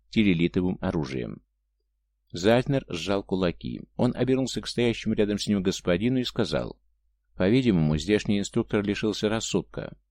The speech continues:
"Это в самом деле так", серьезно ответил тот. "И вы это терпите? Как его зовут?" "Его зовут Ос. Имя мне знакомое. А вы не обращались с жалобой в Берлин, к Культеру?" "Это будет сделано,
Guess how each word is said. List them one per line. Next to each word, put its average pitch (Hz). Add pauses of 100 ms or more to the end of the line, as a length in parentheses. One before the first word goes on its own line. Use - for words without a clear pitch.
(440)
"Это 131
в -
самом 156
деле 147
так", 101
серьезно 101
ответил 90
тот. - (600)
"И 110
вы 127
это 120
терпите? -
Как -
его 120
зовут?" 110 (680)
"Его 101
зовут 127
Ос. - (800)
Имя 139
мне 131
знакомое. 71 (320)
А 117
вы 143
не 143
обращались 147
с -
жалобой 101
в 85
Берлин, 101
к -
Культеру?" - (760)
"Это 117
будет 156
сделано, 117